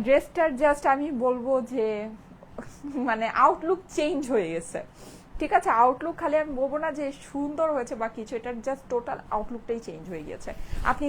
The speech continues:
দেখেন এটা ওড়নাটা যদি just এই প্রিন্টের মধ্যেই হতো, হ্যাঁ, আর এটা যেমন সাইডে যে এই মানে পার্টটা এরকম করে just মানে ওড়নার জমিনে এই প্রিন্টটা দিয়ে যদি চার সাইডে শুধু এই পার্টটা দিয়ে দিত, আপনার কখনোই কিন্তু ওই লুকটা আসতো না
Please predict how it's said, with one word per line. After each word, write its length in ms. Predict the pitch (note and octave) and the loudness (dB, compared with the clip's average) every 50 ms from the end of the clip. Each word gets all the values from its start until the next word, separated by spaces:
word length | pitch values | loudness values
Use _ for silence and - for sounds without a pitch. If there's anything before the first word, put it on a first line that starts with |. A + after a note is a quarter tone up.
| B3 A#3 | 2 2
দেখেন 220 | A3+ A3+ C#4+ B3 A#3+ A#3 | 2 0 0 -4 -4 -4
এটা 120 | A#3 A#3+ A3 G#3+ | -2 -2 -2 -2
ওড়নাটা 300 | A#3 A3+ A#3+ B3+ - C4 A#3+ C4+ | -2 -2 -2 -4 -4 -4 -4 -4
যদি 160 | C#4+ A#3 A#3 - - G#3 A#3+ | -4 -6 -6 -6 -4 -2 -2
just 180 | A#3+ B3 B3 - - A#3 | -2 -2 -2 -4 -4 -2
এই 80 | A#3+ B3 - - | -2 -4 -4 -6
প্রিন্টের 340 | B3+ A#3 A#3+ A#3 B3 A#3+ A#3 A3 | -6 -6 -4 -2 -2 -2 -2 -2
মধ্যেই 300 | G#3+ G#3+ A#3 B3+ A#3 A#3 A#3 | -4 -4 -4 -4 -4 -4 -4
হতো, 260 | G3+ E3+ E3+ - G3 A3 G4 - - - - - - | -4 -4 -4 -2 0 0 -2 -2 -6 -18 -14 -8 -2
হ্যাঁ, 160 | D4 C#4 A#3 G3+ G#3+ | 0 2 2 2 2
আর 80 | A3 - - - A3+ | 0 -2 -2 -2 -2
এটা 160 | A3+ C4 B3 A3+ B3+ | 0 0 -2 -2 0
যেমন 180 | B3 A#3+ B3 B3+ - - | 0 -2 -2 -2 0 2
সাইডে 340 | A3+ G#3+ A3 G3+ F#3+ A3+ A#3 A3 | 2 2 2 0 0 -2 -2 -2
যে 60 | A#3 - - - G#3+ | -4 -4 -2 0 -2
এই 100 | G#3+ G#3+ G#3 G#3 G3+ G3+ - - G#3+ | -2 -2 -6 -8 -8 -10 -8 -6 -6
মানে 120 | G#3 F#3+ G3 - - | -6 -6 -4 -2 0
পার্টটা 320 | A3 G3+ G3+ - - D4 F4+ D4 | 0 0 0 -2 -4 -6 -6 -6
এরকম 240 | A#3 A3+ - B3 A3+ A3+ A#3+ | -6 -8 -8 -8 -8 -8 -6
করে 120 | A#3 A#3+ A#3+ A3+ | -6 -6 -6 -4
just 160 | A3 A3 - - G#3+ - - - - - - - F#3+ G3 | -6 -6 -6 -8 -12 -12 -12 -14 -16 -14 -12 -10 -8 -8
মানে 140 | F#3 F#3 F#3 F#3+ - - - - - A#3 | -6 -6 -8 -12 -14 -16 -10 0 4 6
ওড়নার 280 | B3+ B3+ C4+ C#4 A#3+ G3+ A#3+ | 6 6 6 2 2 2 2
জমিনে 360 | A#3+ B3 C4 C#4 C4+ D#4 E4 - - A3+ | 2 2 2 0 -2 -2 -2 -2 0 -2
এই 60 | B3+ B3 - | -2 -2 -4
প্রিন্টটা 280 | C#4 B3+ B3 A#3 C4+ B3 A#3+ | -6 -6 -4 -4 -4 -2 -2
দিয়ে 120 | C#4+ C#4 A3+ G3+ A#3+ | 0 -2 -2 -2 -4
যদি 160 | G#3+ A3+ A#3+ - - - | -6 -6 -6 -6 -4 -2
চার 160 | B3+ B3 B3 B3 - | 0 0 0 -2 -2
সাইডে 220 | C4 B3 A3+ B3 B3+ - | -4 -4 -4 -4 -8 -8
শুধু 160 | C4+ C4 C4+ B3 - - A#3 | -10 -10 -10 -8 -4 -4 -4
এই 80 | B3 B3 B3 | -4 -4 -4
পার্টটা 280 | B3 A3 A3 - A#3 A#3+ G#3+ | -6 -6 -6 -6 -8 -10 -8
দিয়ে 140 | B3 B3+ A3+ C4 | -8 -6 -6 -6
দিত, 140 | B3+ - C#4+ - - - - - - - A3+ | -4 -2 -2 -2 -2 -6 -16 -14 -8 -6 -4
আপনার 220 | - B3 B3+ B3 - C4 | -4 -2 -4 -2 0 2
কখনোই 380 | A#3+ B3 B3 - C4+ C4+ C4+ C4+ C#4+ | 0 0 0 -2 -4 -4 -4 -4 -4
কিন্তু 160 | C4 A#3+ A#3+ A#3 | -4 0 0 0
ওই 60 | A3+ G#3+ G3 | 0 0 -2
লুকটা 260 | F#3+ F3+ - - G#3 F#3 E3 | -6 -8 -6 -4 -4 -4 -4
আসতো 240 | - - - - E3+ D#3+ D3 | -4 -8 -12 -12 -10 -10 -10
না 60 | C#3 | -10